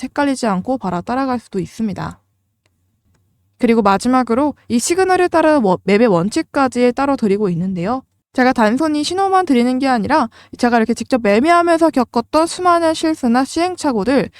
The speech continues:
반영해서 이렇게 공지로 띄워져 있습니다. 그래서 신호는 일종의 참고하는 용도로만 사용을 하시고, 이 원칙을 토대로 매매길-, 매매를 하시게 될 건데요. 어떻게 대응을 해야 하는지,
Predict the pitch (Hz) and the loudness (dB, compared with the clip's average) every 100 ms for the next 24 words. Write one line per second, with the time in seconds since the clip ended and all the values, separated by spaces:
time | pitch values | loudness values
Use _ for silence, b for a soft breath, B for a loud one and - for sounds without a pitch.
0 | B - 196 214 214 208 190 285 B B | B -4 0 0 -2 -2 0 -2 B B
1 | 214 240 240 220 220 262 269 - - 285 | 0 2 0 2 4 4 2 0 0 0
2 | 294 220 - 226 180 147 - _ _ b | 2 0 0 -2 -2 -4 -6 _ _ b
3 | b b b b 262 294 302 285 311 349 | b b b b 0 4 4 2 0 -2
4 | 320 302 - 277 - 339 330 - 392 415 | 0 -2 0 -2 0 0 -2 -4 -4 0
5 | 403 392 247 226 311 349 349 320 302 277 | 2 2 0 0 -2 0 0 0 -2 0
6 | 269 277 - 202 262 247 B B B 226 | -2 -4 -6 -6 -2 -4 B B B 2
7 | 190 233 262 330 339 320 311 269 262 240 | 4 2 0 0 0 -2 -2 0 0 0
8 | 175 220 277 277 - 190 247 269 233 269 | 0 0 -2 -4 -2 -2 0 0 -2 -2
9 | 294 277 180 220 208 185 262 - _ B | -4 -4 -4 -4 -4 -2 -4 -6 _ B
10 | B B 233 - 359 370 339 247 269 294 | B B -2 0 0 0 2 2 4 2
11 | 302 320 311 277 254 277 | 0 0 0 -2 -2 -2